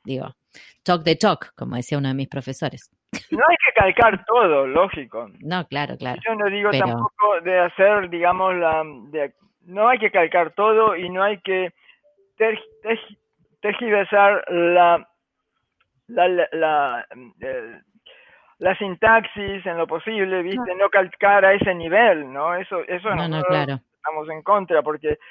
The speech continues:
Speaker 2: ya es demasiado, eso rompe el sistema de, de la lengua, ¿no? Pero, eh, en cierto modo, el inglés enriquece al español en Estados Unidos, no lo empobrece, ¿no?
Speaker 1: Ujú.
Speaker 3: Claro.
Speaker 2: Lo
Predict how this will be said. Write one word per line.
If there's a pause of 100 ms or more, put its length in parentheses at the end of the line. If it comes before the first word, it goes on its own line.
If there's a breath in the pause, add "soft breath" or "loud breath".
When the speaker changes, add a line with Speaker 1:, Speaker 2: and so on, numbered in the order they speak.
(200 loud breath)
Speaker 2:
ya
es
demasiado,
eso
rompe
el
sistema
de,
de
la
lengua,
¿no? (600 soft breath)
Pero, (500)
eh,
en
cierto
modo,
el
inglés
enriquece
al
español
en
Estados
Unidos,
no
lo
empobrece, (440)
¿no?
Speaker 1:
Ujú.
Speaker 3:
Claro.
Speaker 2:
Lo